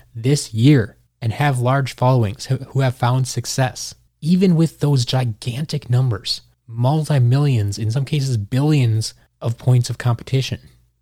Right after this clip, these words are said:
potential competition at least. So when you see those huge numbers, and then you come down and see that the podcast number just this year crossed into the seven digits,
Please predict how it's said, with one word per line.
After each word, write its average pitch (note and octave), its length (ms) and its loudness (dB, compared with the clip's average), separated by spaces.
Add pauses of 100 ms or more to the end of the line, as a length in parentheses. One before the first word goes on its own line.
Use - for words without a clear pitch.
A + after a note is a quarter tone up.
potential B2+ 460 -4
competition A#2 600 -12
at G#2+ 120 -8
least. - 320 -14 (200)
So - 160 -4
when C3 220 4
you D#3+ 160 0
see - 380 -2
those E3+ 420 2 (180)
huge G3+ 760 -2
numbers, G#2+ 540 -4 (260)
and A#2+ 120 0
then C3 120 4
you D#3 80 -4
come E3+ 200 -2
down C#3 400 0
and A#2 140 -4
see C3 280 -2
that A#2 360 -2 (280)
the A#2 60 -10
podcast A#2+ 520 -2
number D3+ 280 0 (240)
just - 300 -2 (380)
this D3 320 -2
year B2 400 0
crossed - 580 -2
into B2 500 0
the A2 300 -2 (220)
seven A#2+ 600 0
digits, A2+ 540 -2